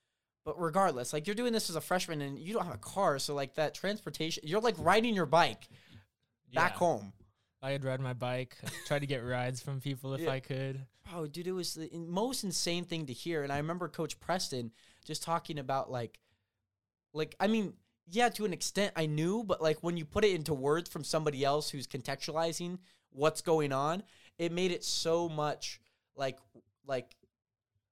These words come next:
Speaker 1: like, appreciation for what you're doing, you know? Like, you're putting in all these hours of work, and it's just like, well, what is the payoff, you know? It's just like, you know, like, you're probably getting money mowing, you know, you're getting through your education, but it's like,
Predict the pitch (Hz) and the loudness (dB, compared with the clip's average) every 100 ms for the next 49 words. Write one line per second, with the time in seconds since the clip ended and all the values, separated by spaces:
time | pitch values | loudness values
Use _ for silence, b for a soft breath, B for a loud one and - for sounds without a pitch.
0 | _ _ _ _ _ _ 151 147 151 - | _ _ _ _ _ _ -6 -2 -2 0
1 | 185 156 160 160 165 151 151 147 139 127 | 2 4 4 2 0 0 2 0 -2 -4
2 | 131 117 117 139 143 143 147 147 - 185 | -4 -4 -4 0 2 2 0 -2 2 2
3 | 180 160 147 147 156 139 139 139 127 120 | 2 0 2 2 2 2 2 2 0 -4
4 | 120 135 110 - B B B 135 147 143 | -2 -2 -4 -14 B B B -6 -4 -2
5 | 151 - 131 - - _ _ _ _ _ | -2 0 0 -2 -12 _ _ _ _ _
6 | 135 131 147 - 147 240 247 - - 117 | -10 0 0 2 2 2 0 -2 -2 -6
7 | 101 95 - - 131 127 151 160 - 135 | -6 -10 -14 -8 -2 0 0 -2 -4 -4
8 | 135 - - _ _ _ 135 131 127 - | -6 -8 -18 _ _ _ -8 -6 -6 -8
9 | - 139 143 147 247 214 151 143 139 139 | -6 -6 -6 -2 0 0 0 0 -2 -2
10 | 123 117 156 160 147 143 147 b b 139 | -2 4 4 4 2 -4 -10 b b -6
11 | 135 135 117 - 170 202 151 143 123 117 | -6 -6 -10 -4 0 0 0 -2 -2 -4
12 | 113 - 113 - 123 123 123 120 - 120 | -6 -8 -8 -8 -8 -8 -8 -8 -6 -8